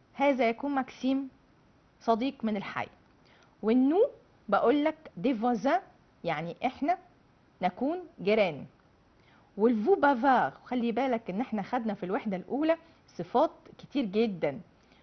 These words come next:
المفروض تكون حافظها كلها، منها بافار يعني احنا رغايين،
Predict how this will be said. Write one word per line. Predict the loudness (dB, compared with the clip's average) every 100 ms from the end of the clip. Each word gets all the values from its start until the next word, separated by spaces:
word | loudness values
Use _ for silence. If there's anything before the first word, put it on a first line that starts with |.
| -12
المفروض | -10 -6 -6
تكون | -6 -4 -4
حافظها | -4 -2 -2 -2
كلها، | -2 0 -2 -4
منها | -2 0 0
بافار | -2 -2 -2 -2
يعني | -2 -4 -6 -8
احنا | -6 -8 -10 _ _ _ -6
رغايين، | -4 0 0 0 -2 -6